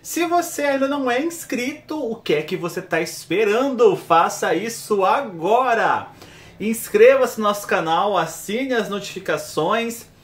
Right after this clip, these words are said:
curte esse vídeo, comente, compartilhe, vamos fazer o nosso canal crescer, tá bom?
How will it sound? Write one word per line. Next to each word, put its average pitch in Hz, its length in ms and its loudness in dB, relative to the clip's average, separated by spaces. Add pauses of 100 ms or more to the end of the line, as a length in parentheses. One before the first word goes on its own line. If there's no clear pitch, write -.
(480)
curte 285 420 2
esse 220 200 -6
vídeo, 208 500 -4
comente, 202 560 -4
compartilhe, 190 840 -4
vamos 180 320 -4
fazer 175 200 -2
o - 20 -6
nosso 170 280 -8
canal 160 300 -4
crescer, - 580 -8
tá 104 120 -10
bom? 226 280 -2